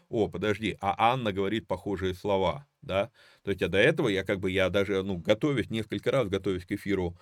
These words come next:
а, по этой главе, я все ра-, я не вспоминал об этом, да? То есть мы можем даже знать какой-то текст Библии, и он у нас не всплывет, а потом вдруг там пройдут годы, прежде чем мы, «О, да подожди, это же».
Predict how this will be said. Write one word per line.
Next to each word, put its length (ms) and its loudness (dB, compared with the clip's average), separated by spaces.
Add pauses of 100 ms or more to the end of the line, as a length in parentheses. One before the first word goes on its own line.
(200)
а, 160 2
по 160 -2
этой 180 -2
главе, 360 0
я 80 0
все 180 -4
ра-, 100 -6
я 180 0
не 120 -2
вспоминал 580 -4
об 140 -2
этом, 240 -8
да? 120 4
То 100 -8
есть 120 -12
мы 140 -4
можем 280 -4
даже 220 -2
знать 260 -4
какой-то 360 -4
текст 240 -6
Библии, 420 -4 (260)
и 120 -2
он 180 2
у 80 0
нас 220 -2
не 100 -2
всплывет, 640 0
а 80 -10
потом 320 -2
вдруг 240 -4
там 160 -4
пройдут 380 -4
годы, 420 4
прежде 320 -4
чем 220 -6
мы, 180 -8
«О, 240 2
да 120 -4
подожди, 360 -6
это 200 -6
же». 60 -16